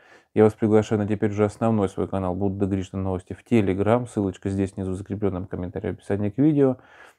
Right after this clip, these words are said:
Там новости двадцать четыре на семь с моими комментариями, видео о политике, которых здесь нет уже очень давно, мои личные какие-то фото и видео. Обязательно нажмите подписаться, чтобы мы с вами не потерялись в случае чего. Ну и так как с Телеграмом тоже, друзья, не ясно, что будет, здесь внизу ещё есть ссылочка на, на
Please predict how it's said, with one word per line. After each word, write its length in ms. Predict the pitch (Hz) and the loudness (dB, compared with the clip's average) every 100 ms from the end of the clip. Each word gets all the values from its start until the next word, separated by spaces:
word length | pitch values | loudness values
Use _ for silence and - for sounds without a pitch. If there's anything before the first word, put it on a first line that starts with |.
| _ | _
Там 180 | 139 131 | 2 4
новости 320 | 120 110 - | 6 4 2
двадцать 300 | 107 110 - | 2 2 0
четыре 200 | - 120 | -4 0
на 120 | 127 | 0
семь 180 | 120 147 | -2 -4
с 100 | - | -2
моими 240 | 120 113 | -2 0
комментариями, 680 | 107 110 107 101 107 101 98 | -2 -2 -2 0 0 2 0
видео 280 | 98 107 101 | 0 2 2
о 20 | 98 | 2
политике, 420 | 107 123 120 113 | 2 2 0 -4
которых 300 | - 107 104 | -4 -2 -2
здесь 220 | 101 98 | -4 -6
нет 120 | 104 104 | -6 -4
уже 140 | 98 | -2
очень 280 | 98 98 95 | -4 -4 -2
давно, 260 | 98 98 | 0 0
мои 180 | 101 117 | 0 2
личные 380 | 107 117 - 110 | 2 0 -2 -2
какие-то 320 | 107 107 104 | -2 -2 -6
фото 320 | 101 104 101 | -4 -4 -2
и 100 | 101 | 0
видео. 420 | 101 98 101 95 95 - - _ | 0 0 0 0 -2 -12 -20 _
Обязательно 360 | 104 120 107 104 | 2 4 4 0
нажмите 260 | 104 101 | -2 -4
подписаться, 520 | - - 110 - 131 - | -6 -6 -4 -2 -2 -2
чтобы 240 | 101 107 | -6 -4
мы 60 | 101 | -4
с 80 | |
вами 140 | 107 101 | -4 -4
не 80 | 98 | -4
потерялись 420 | - 110 104 98 | -2 2 2 0
в 80 | - | -6
случае 320 | 98 - 92 | -8 -6 -10
чего. 240 | - 92 | -10 -10
Ну 120 | 92 117 | -2 0
и 40 | |
так 140 | 131 120 | 2 0
как 120 | 101 | -4
с 40 | |
Телеграмом 480 | - 117 120 110 107 | -2 2 4 4 2
тоже, 180 | 147 147 | 2 2
друзья, 280 | 131 120 120 | 2 0 0
не 100 | 117 | 2
ясно, 300 | 113 104 101 | 0 0 -6
что 120 | - | -6
будет, 200 | 104 101 | -2 -2
здесь 200 | 104 107 | -2 -2
внизу 220 | 104 101 | -2 -2
ещё 240 | 101 95 98 | -2 -2 -4
есть 180 | 98 - | -4 -4
ссылочка 400 | 104 95 - 95 | -4 -4 -8 -4
на, 220 | 92 92 _ - - - - _ | -4 -6 _ -20 -20 -20 -20 _
на 580 | - 98 95 95 92 | -4 0 2 2 0